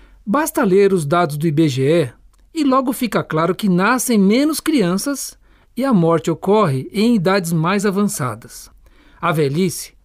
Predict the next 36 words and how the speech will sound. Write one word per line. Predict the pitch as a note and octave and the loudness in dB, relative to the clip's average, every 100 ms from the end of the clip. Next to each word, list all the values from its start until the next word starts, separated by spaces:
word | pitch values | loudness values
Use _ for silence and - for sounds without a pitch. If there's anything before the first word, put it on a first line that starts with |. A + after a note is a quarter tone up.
| - | -2
começa | A3+ C#4 C4 E4 | 0 0 0 -2
cedo, | - A#3+ F3 B2 - _ _ _ _ | 0 0 0 -4 -14 _ _ _ _
próximo | F#3+ F#3+ F#3+ A3+ | 2 2 2 0
dos | A#3 A3+ | 0 -2
trinta | A3 B3 B3+ | 0 0 0
e | |
cinco | A3 A#3+ A3+ G3 | 0 0 2 2
anos | F3+ D#3 | 2 0
de | D3 | -2
idade, | A3 F3 D#3 D#3 B3+ - _ - - | 0 0 0 -2 -6 -8 _ -20 -6
quando | G#3+ A3+ | 0 2
o | A#3 | 2
metabolismo | D#4 F4 C4 G3 E3 C#3+ D#3 | 2 0 2 4 2 0 2
orgânico | F#3 D3+ G3 A3+ C#3+ - - | 0 2 0 2 0 -6 -10
começa | - E4+ A3 G3 A#3 | -4 0 0 0 -2
a | |
diminuir, | G#3+ C4+ C#4+ A#3 G3+ F#3+ - _ | 2 2 4 4 2 0 -8 _
no | F3+ F3+ | 0 2
ritmo | C#3+ E3+ F#3 F#3+ | 2 0 0 0
de | G#3 | 0
dez | D#3 E3 D#3 | 0 0 0
por | - A3 | -4 -6
cento | - D#3+ E3+ F#3 | -4 -2 -2 -2
a | A#3+ | -4
cada | - A3 A3+ | -2 0 0
dez | G3+ B3+ F#3 | 2 0 2
anos. | D#3+ C3 A#2 - - _ - - - | 2 0 -4 -12 -18 _ -20 -20 -14
A | C3 | -12
consequência | - G3 - C3 F3+ F3+ - B2+ C#3+ _ _ | -2 -2 -2 -4 0 0 -2 -8 -10 _ _
é | G#3+ | -4
a | A#3 | -4
preocupante | - - E4+ E4+ D4 G3 A#3+ D4+ C4+ | -2 0 0 2 -2 -2 -2 -2 -4
troca | G#3+ A#3 C4 C#4+ | -4 0 0 0
de | B3 A#3 | 0 2
massa | G#3+ B3+ B3 | 2 2 0
muscular | G#3+ G3+ A#3 F#3+ A3+ C#4+ | 0 0 -2 0 0 -2